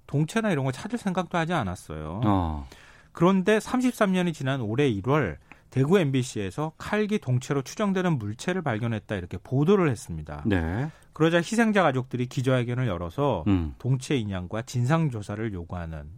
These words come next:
Speaker 1: 이런 일이 이제 발생하고 있는 거죠.
Speaker 2: 예, 탑승자 유해라든가 동체를 찾아달라는 유가족들의 계속된 요구가 있었지만 당시에도 그렇고 또 시간이 삼십삼 년이나 흘렀은 지금에 와서까지 상당히 많은 시간 동안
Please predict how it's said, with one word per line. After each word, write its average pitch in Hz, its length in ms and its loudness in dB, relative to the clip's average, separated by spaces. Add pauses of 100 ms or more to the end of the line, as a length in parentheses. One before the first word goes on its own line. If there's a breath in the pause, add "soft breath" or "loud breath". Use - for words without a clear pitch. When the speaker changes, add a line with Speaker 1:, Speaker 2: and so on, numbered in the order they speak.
Speaker 1:
이런 113 280 -4
일이 95 160 -8
이제 82 200 -10
발생하고 92 540 -10
있는 95 180 -8
거죠. 85 460 -12 (100)
Speaker 2:
예, 87 380 2 (400 loud breath)
탑승자 202 560 4
유해라든가 139 640 6
동체를 139 500 4
찾아달라는 135 840 4
유가족들의 123 600 2
계속된 127 640 2
요구가 113 280 4
있었지만 117 720 2
당시에도 127 560 4
그렇고 135 360 -2
또 120 160 -6
시간이 165 340 0
삼십삼 196 360 -2
년이나 160 580 4
흘렀은 156 420 2 (300 loud breath)
지금에 180 400 2
와서까지 131 640 2
상당히 208 280 -2
많은 127 340 4
시간 170 280 -2
동안 151 400 2